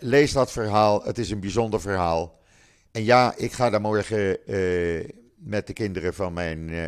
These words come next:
overleden meisje naartoe. Eh, om half zes in Jeruzalem op Mount Herzl. En dan gaan we hem eren.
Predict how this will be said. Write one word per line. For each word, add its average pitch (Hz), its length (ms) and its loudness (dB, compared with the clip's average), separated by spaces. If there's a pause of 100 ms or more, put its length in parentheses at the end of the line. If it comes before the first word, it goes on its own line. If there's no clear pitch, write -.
overleden 85 500 -2
meisje 80 560 -8
naartoe. 120 540 -4 (720)
Eh, 113 300 4
om 104 140 -4
half 104 280 0
zes 104 320 -2
in 110 220 -6
Jeruzalem 92 680 -4
op - 180 -6
Mount 92 300 -4
Herzl. 82 500 -6 (500)
En - 80 -16
dan 87 100 -6
gaan 92 180 -2
we 87 60 -4
hem 90 140 -8
eren. 85 440 -6